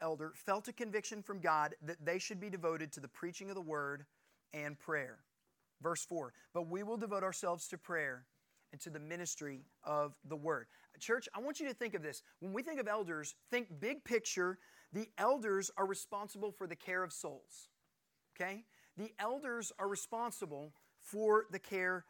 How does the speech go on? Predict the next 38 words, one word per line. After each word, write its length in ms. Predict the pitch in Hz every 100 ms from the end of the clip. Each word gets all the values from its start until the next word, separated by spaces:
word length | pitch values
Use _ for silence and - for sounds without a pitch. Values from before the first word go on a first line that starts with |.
| -
of 140 | 165
souls. 560 | - 202 156 - - - _ _ - -
We 140 | 202
see 180 | - 269
that 160 | 240 220
the 100 | 170 _
primary 800 | - 233 269 294 226 180 180 233 - _ _ _ _ _ _ -
role 520 | 151 175 190 175 208 - _ _ _ _ _
of 160 | 196 190
the 100 | 214
apostles 800 | - 240 277 - 165 180 - - _ _ _ _
was 220 | 175 220
not 400 | 196 226 277 277
considered 680 | - 226 - 285 277 185 180
by 160 | 175 180
them 240 | 175 190
to 140 | 185 220
be 280 | 160 185 190
the 160 | 190
physical 480 | - 247 254 277 254
needs 340 | 226 190 190 -
of 280 | 175 170
the 80 | 156
church. 600 | 151 220 160 - - - _ _ - -
This 240 | 240 240
does 180 | 247 202
not 300 | 202 254 190
mean 380 | 196 185 240 247 _ _ _
that 200 | 175 208
once 280 | 175 240 240
they 160 | 233 214
handed 400 | 190 233 226 180
that 180 | 196 190
role 300 | 185 214 214
over 280 | 208 208 185
to 140 | -
the 120 | 165 139
deacons, 720 | 147 269 220 156 170 202